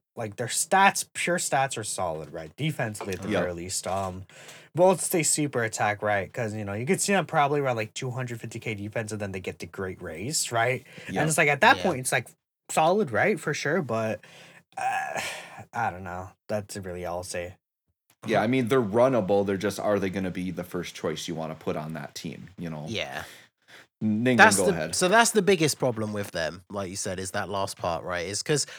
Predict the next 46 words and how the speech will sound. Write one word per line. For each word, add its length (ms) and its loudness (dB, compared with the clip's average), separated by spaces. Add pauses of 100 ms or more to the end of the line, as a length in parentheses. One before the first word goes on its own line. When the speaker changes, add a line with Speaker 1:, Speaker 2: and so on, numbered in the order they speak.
(140)
Speaker 3:
I 240 8
actually, 720 4 (260)
I 160 4
don't 200 8
wanna 200 8
go 220 8
as 140 4
far 200 4
as 140 2
to 80 -4
say 260 2
I 140 0
like 380 2
them, 340 4 (320)
but 260 6 (100)
I 420 8
think 320 0
that 180 0
they 200 4
are, 260 2
I 100 2
mean, 140 6
I 100 4
feel 160 4
like 140 4
that's 200 0
the 80 -6
theme 260 -2
of 120 -4
this 160 -2
celebration 580 -2
now, 180 0
apart 220 -4
from 140 -8
maybe 240 -6
Cell, 340 -2 (220)
is 160 -2
that 180 -2
all 220 6
of 100 0
these 240 0
units 280 -2
are 60 -2
just 200 -6
being 320 0
underrated 760 -2